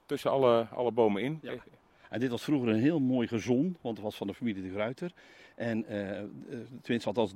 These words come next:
Speaker 2: het, het rechtsgedeelte was grasland van, van Jan de Boer. En links was gewoon een heel mooi gezon. En dan zie je het huis in de verte en daarna zie je een klein wit gebouwtje.
Speaker 1: Ja.
Speaker 2: Nou, dat is een, een, een vogelkooi, maar net daar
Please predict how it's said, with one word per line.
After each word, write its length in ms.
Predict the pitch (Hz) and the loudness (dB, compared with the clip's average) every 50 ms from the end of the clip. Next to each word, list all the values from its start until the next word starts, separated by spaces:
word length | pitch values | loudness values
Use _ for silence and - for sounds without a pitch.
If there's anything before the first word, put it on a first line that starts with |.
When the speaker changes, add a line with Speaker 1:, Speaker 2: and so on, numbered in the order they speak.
| 107 - | -6 -6
Speaker 2:
het, 160 | 127 110 - | -6 -6 -6
het 120 | 98 92 | -4 -2
rechtsgedeelte 540 | 95 127 143 - - 113 110 107 101 - 101 | 0 0 0 -2 -4 -4 -2 -2 -4 -4 -4
was 100 | 87 80 | -8 -6
grasland 360 | - - 107 - - 101 95 | -6 -6 -6 -6 -6 -8 -8
van, 300 | - 90 95 87 87 90 | -8 -8 -8 -8 -8 -8
van 140 | - 92 87 | -8 -8 -8
Jan 180 | 90 92 90 90 | -6 -6 -6 -6
de 60 | 95 | -6
Boer. 280 | 95 120 143 175 190 - - - - - - - | -4 -4 -2 -2 -4 -4 -8 -20 -20 -20 -16 -10
En 120 | 92 101 | -4 0
links 200 | 107 156 160 - | 2 2 2 2
was 140 | 123 113 - | 0 -4 -2
gewoon 180 | - 113 110 104 | -2 -2 -2 -2
een 60 | 98 | -2
heel 140 | 113 123 113 | -4 -4 -2
mooi 180 | 104 101 90 | -2 -4 -4
gezon. 360 | 92 98 85 101 110 147 185 - - - - - - - - | -4 -6 -4 -2 -4 -4 -4 -6 -12 -20 -20 -20 -20 -12 -6
En 80 | 98 | -4
dan 40 | 107 | -2
zie 100 | 110 139 | 2 4
je 60 | 156 127 | 4 4
het 100 | 104 107 | 6 6
huis 280 | 113 - 165 160 147 | 4 4 4 2 0
in 60 | 160 | -2
de 80 | 165 156 | -4 0
verte 300 | 143 156 160 160 - - | 2 2 2 2 2 -2
en 100 | - 123 | -4 -2
daarna 220 | 123 131 143 143 | 0 2 2 2
zie 160 | 139 - 139 120 | 0 0 0 0
je 60 | 120 | -2
een 80 | 123 | -2
klein 260 | - - 151 151 156 139 | 0 2 2 4 4 4
wit 180 | 147 156 - | 2 0 -2
gebouwtje. 560 | - 151 131 160 117 95 104 - - 147 226 - - - | -2 -2 0 2 2 2 2 0 0 -2 -2 -2 -6 -12
Speaker 1:
Ja. 200 | - 135 117 87 - - - - - | -8 -6 -6 -8 -8 -14 -20 -12 -6
Speaker 2:
Nou, 140 | - 107 110 | -4 -2 -2
dat 80 | 135 143 | 0 0
is 60 | 127 | 2
een, 280 | 139 139 143 131 139 151 | 2 4 4 2 4 4
een, 200 | 143 135 - 139 | 2 2 2 2
een 120 | 123 113 | 0 2
vogelkooi, 640 | - 156 180 170 120 127 - - - 107 113 131 123 | 2 2 2 2 2 0 -4 -2 2 2 2 2 2
maar 120 | 131 131 | 2 4
net 260 | 135 170 185 147 113 | 4 4 4 2 4
daar 320 | 117 143 160 180 185 170 | 6 6 6 8 6 4